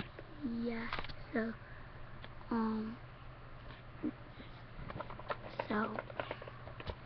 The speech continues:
um, yeah,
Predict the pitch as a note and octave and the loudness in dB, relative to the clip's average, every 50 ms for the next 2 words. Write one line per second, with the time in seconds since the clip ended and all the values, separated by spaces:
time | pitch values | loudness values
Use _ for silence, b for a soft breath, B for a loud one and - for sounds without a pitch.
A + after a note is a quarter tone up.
0 | - - - - - - - - - - - - - - - - - - - - | -8 -8 -8 -8 -10 -10 -8 -4 0 2 2 4 2 0 -2 -2 -4 -2 -2 -4
1 | - - - - - - - - G#3+ G#3+ G#3+ G3+ G3+ G3+ G#3 A#3+ - - - - | -4 -4 -8 -10 -8 -4 2 6 8 8 8 8 6 4 4 2 0 -4 -6 -6
2 | - - - - - - - - - - - - - - - - - - - - | -6 -8 -8 -8 -6 -4 -4 -4 -4 -6 -8 -8 -8 -8 -8 -8 -8 -6 0 4
3 | - - - - - - - - - - - - - - - - - - - G#3+ | 4 4 4 4 0 0 0 -2 -2 -4 -6 -6 -6 -6 -6 -4 0 4 4 4